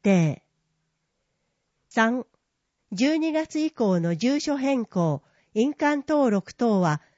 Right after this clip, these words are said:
区内八カ所の出張所で手続きを。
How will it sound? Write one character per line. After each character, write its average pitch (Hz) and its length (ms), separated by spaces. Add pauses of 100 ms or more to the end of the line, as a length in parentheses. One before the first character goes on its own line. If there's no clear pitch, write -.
(260)
区 330 140
内 254 240
八 185 260
カ 330 140
所 254 140
の 196 100
出 - 280
張 233 260
所 214 140
で 160 140
手 196 140
続 247 260
き 156 220
を。 151 140